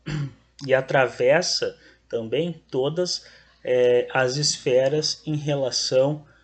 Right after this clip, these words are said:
a, ao mercado, à economia, né, à produção de bens, produtos e serviços, né? Então, o que acontece é que,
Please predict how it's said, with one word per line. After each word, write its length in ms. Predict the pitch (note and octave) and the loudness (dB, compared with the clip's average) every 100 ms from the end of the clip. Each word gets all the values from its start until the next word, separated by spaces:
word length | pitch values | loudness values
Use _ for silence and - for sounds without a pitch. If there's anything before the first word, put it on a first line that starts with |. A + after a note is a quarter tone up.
| _ _ - | _ _ -12
a, 400 | B2 A#2+ A2 B2 | -10 -8 -6 -4
ao 100 | A#2 | -4
mercado, 920 | A2+ A2+ - B2+ C#3 B2+ B2 G#2+ - | -4 -6 0 2 2 0 -4 -10 -6
à 140 | B2+ | -4
economia, 920 | B2 - A#2 A2+ A2 B2 C3+ C3 B2+ - _ _ _ | -4 -6 -10 -10 -10 -8 -6 -6 -6 -10 _ _ _
né, 220 | A2+ B2+ C3 | -12 -10 -8
à 100 | A#2+ | -10
produção 640 | B2+ B2 - - B2 B2 | -8 -8 -6 -6 -6 -8
de 140 | - A2+ | -18 -14
bens, 500 | A2 A#2 C3 B2+ B2 | -8 -6 -6 -8 -12
produtos 680 | - B2 A2+ A#2+ A#2+ - - - - _ - | -14 -16 -12 -14 -14 -20 -20 -20 -20 _ -8
e 80 | |
serviços, 800 | B2 C#3+ A2+ G2+ G2+ - - - _ | -2 0 0 -6 -14 -14 -20 -20 _
né? 400 | A2+ G#2+ B2+ E3+ - - - - _ | -18 -14 -14 -16 -20 -20 -20 -20 _
Então, 440 | C3 C#3 E3 E3 - _ _ _ _ | -6 2 4 2 -6 _ _ _ _
o 100 | D3 | -10
que 120 | - | -6
acontece 1000 | D3+ C#3+ A#2+ - B2+ F#3 A#3+ - A2 G2+ - | -6 -6 -8 -2 0 0 0 -2 -4 -10 -2
é 180 | C3 | -2
que, 600 | D3 - D3+ F3 A#3+ D4+ | -2 -8 -10 -8 -10 -12